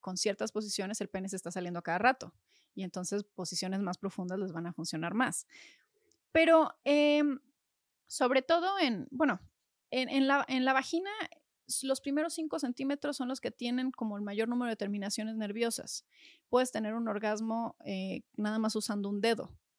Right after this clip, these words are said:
que un dedo, pues, no es muy, no es muy largo, ¿no? No es muy grande comparándolo con un pene. Em, no se necesita más. Y además, el ochenta por ciento de las mujeres solamente tienen orgasmos, eh, con la estimulación del clítoris.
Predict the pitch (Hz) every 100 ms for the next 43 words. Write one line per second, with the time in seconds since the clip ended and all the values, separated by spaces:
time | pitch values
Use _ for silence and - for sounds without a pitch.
0 | _ _ _ _ - 180 185 196 - -
1 | 220 160 190 202 180 180 160 185 185 190
2 | 196 196 214 - 196 190 190 185 185 185
3 | 185 180 175 180 185 190 185 190 202 226
4 | - - - - _ _ - 233 247 247
5 | - _ _ _ _ _ _ _ - 254
6 | 294 311 302 277 247 262 262 233 262 262
7 | 269 277 302 294 285 - 370 415 285 294
8 | 294 330 254 233 - 254 285 277 277 269
9 | 262 254 247 247 240 208 220 233 240 392
10 | - - _ _ _ _ - 214 202 202
11 | 233 240 240 - 214 208 214 226 233 -
12 | 339 226 190 -